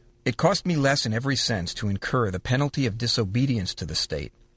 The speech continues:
than it would to obey. I should feel as if I were worth less in that case. Some years ago, the state met me in behalf of the church and commanded me to pay a certain sum towards the support of a clergyman whose preaching my father attended,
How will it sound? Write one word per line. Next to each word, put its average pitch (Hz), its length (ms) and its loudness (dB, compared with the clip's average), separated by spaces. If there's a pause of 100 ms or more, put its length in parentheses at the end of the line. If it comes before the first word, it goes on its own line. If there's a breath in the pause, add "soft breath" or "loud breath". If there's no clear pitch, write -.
(140)
than 117 140 4
it 107 100 0
would 127 280 2
to 123 160 2
obey. 95 480 -2 (800)
I 123 60 4
should 120 220 0
feel 156 280 4
as 127 120 0
if 131 160 0
I 123 120 4
were 120 140 0
worth 113 320 -2
less 110 300 0
in 87 80 -4
that 78 200 -6
case. - 420 -4 (800)
Some 214 240 4
years 175 280 4
ago, 92 260 -2
the 101 80 -4
state 180 340 2
met 143 300 0
me 92 260 -4
in 98 120 -4
behalf 113 400 0
of 143 80 -6
the 117 80 -2
church - 400 -2
and 98 100 -2
commanded 156 480 0
me 139 120 2
to 120 60 0
pay 120 200 2
a 98 40 0
certain 151 280 -2
sum 131 300 2
towards 110 220 -2
the 101 60 -4
support 147 400 -2
of 143 80 -2
a 107 80 -4
clergyman 104 680 -2
whose 101 200 -2
preaching - 480 -2
my 101 100 0
father 120 480 0
attended, 117 500 -2